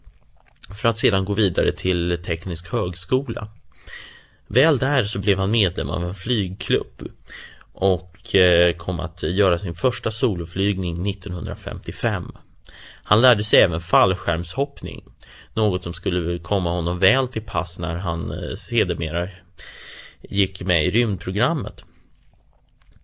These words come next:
Eh, han gick vidare inom det sovjetiska flygvapnet, där han utexaminerades nittonhundrafemtiosju, samma år som Sputnik, eh, ett-satelliten sköts upp,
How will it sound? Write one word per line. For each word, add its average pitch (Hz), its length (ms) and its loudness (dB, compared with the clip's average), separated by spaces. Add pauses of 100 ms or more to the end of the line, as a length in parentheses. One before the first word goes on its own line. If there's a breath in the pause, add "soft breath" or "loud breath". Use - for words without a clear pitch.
(1200 loud breath)
Eh, 95 260 0
han 127 220 2
gick 143 180 -4
vidare 151 380 4
inom 147 320 0
det 107 100 2
sovjetiska 90 600 0
flygvapnet, 117 1120 2
där 98 240 4
han 95 340 0
utexaminerades 101 1300 -2
nittonhundrafemtiosju, 85 1120 -2 (520 loud breath)
samma 101 340 4
år 90 240 0
som 85 440 -2
Sputnik, - 720 -6
eh, 82 280 -2
ett-satelliten 104 1120 -4
sköts - 260 -6
upp, - 240 -10